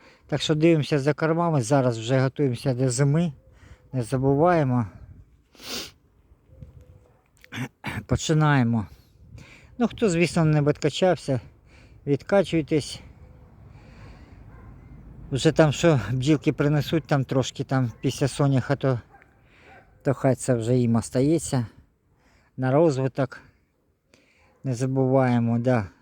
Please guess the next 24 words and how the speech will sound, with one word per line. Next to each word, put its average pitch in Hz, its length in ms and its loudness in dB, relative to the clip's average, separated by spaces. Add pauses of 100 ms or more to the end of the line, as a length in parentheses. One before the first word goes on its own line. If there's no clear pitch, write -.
(720)
Полос-, 156 300 2
зараз 135 320 2
полосочки 160 880 -4 (840)
і 147 80 -4
нарощування 147 720 2
сімей 143 420 -2
взимку. 110 520 -4 (1040)
Потім 160 320 0
пізніше, 143 520 0
хто 147 260 -2
чим 135 200 -2
користується, 143 680 -2
бепінами 143 600 -2
всякими, 127 640 -2 (800)
не 135 120 -4
знаю, 117 500 -2 (120)
на... 160 360 0 (1160)
Ну, 180 320 -4
там, 123 260 -2
на 127 160 0
основі 123 380 0
амітраза 131 600 0
всіх 113 420 -8
оцих. - 380 -10